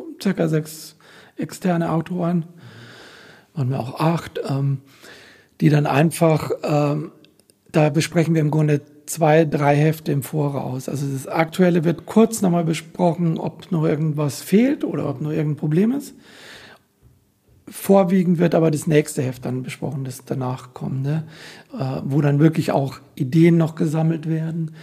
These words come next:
wo die freien Autoren noch Ideen einreichen können, die sie zum Schwerpunktthema haben, wo wir Ideen entwickeln auch, die wir dann in Auftrag geben.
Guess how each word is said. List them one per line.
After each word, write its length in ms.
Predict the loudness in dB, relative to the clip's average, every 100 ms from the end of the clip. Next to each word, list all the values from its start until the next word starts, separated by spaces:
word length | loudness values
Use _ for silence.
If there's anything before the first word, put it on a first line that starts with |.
| -20 -10
wo 80 | -6
die 80 | -6
freien 360 | 0 2 2
Autoren 480 | 0 -2 -2 0 0
noch 140 | 0
Ideen 380 | -2 -2 -2 -2
einreichen 680 | -2 -2 -2 -2 -4 -6 -6
können, 260 | -4 -4
die 120 | -2 -4
sie 160 | -6
zum 320 | -10 -6 -4
Schwerpunktthema 640 | -4 -4 -2 -2 -4 -2 -2
haben, 440 | -2 -2 -2 -4 -8 -20 -20 -20 -20 -20 -20 _ _ _ _ -20
wo 340 | -6 -2 4
wir 380 | 8 8 8 2
Ideen 460 | 2 2 6 8 6
entwickeln 520 | 4 4 6 6 4
auch, 420 | 2 0 -2 -8 _ _ _ _
die 100 | -4
wir 100 | -2
dann 140 | 0 0
in 140 | 0
Auftrag 420 | 0 0 -2 -4
geben. 640 | -2 -2 0 -2 -4 -14